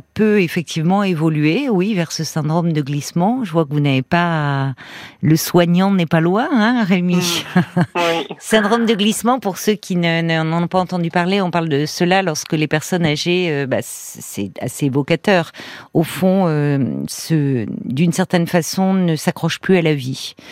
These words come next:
Speaker 1: et, euh, ne s'alimentent plus, ne, enfin, baissent les bras et se laissent glisser.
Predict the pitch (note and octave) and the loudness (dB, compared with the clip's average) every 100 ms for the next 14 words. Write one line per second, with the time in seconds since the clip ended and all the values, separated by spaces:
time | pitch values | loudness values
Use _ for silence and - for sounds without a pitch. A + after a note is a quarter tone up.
0 | - - - - D3 C#3+ C#3+ D3 D3 - | -20 -20 -4 0 2 4 2 2 0 2
1 | D3+ D3 D3 D3+ - D3+ C#3+ C#3 C#3+ C#3+ | 2 2 2 -2 -2 0 0 2 0 0
2 | C#3+ B2+ B2+ B2+ B2 - C#3 B2+ B2+ A#2+ | 0 0 0 0 -2 0 0 2 0 -4
3 | - F2 - F#2 D#3+ - E3 C3+ D3+ C#3+ | -6 -8 -2 2 2 2 0 2 2 2
4 | E3 F3 C#3+ - D3 C#3+ C3 B2+ C3+ - | 2 0 -2 0 2 2 0 -2 -2 -2
5 | - B2+ | -2 -2